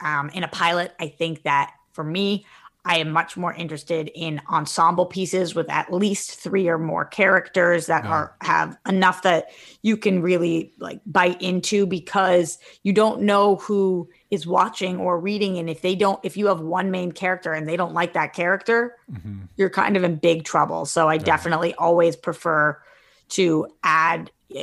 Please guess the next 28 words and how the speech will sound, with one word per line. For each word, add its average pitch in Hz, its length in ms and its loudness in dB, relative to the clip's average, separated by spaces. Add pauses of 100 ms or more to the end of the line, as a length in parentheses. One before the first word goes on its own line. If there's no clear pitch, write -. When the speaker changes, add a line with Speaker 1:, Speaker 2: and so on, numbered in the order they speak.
(120)
Speaker 1:
I, 180 220 0 (120)
I 175 180 4
think 180 220 -4
four 160 420 0
is 147 120 -8
my 156 160 0
lucky 156 360 -4
number 139 440 -4
where 160 260 -4
I've 151 200 -4
got, 143 240 0
like, 151 180 -8
these 160 180 -6
four 185 380 4
different 165 380 -2
archetypes 160 800 -2
and 156 240 -4
everybody 160 400 -2
Speaker 2:
Yeah. - 60 -10
Speaker 1:
can 160 120 -4
kind 160 240 -2
of 156 80 -6
glob 160 340 2
on 156 280 4
to 170 120 0
one 165 340 2
of 151 200 -8
them. 151 480 0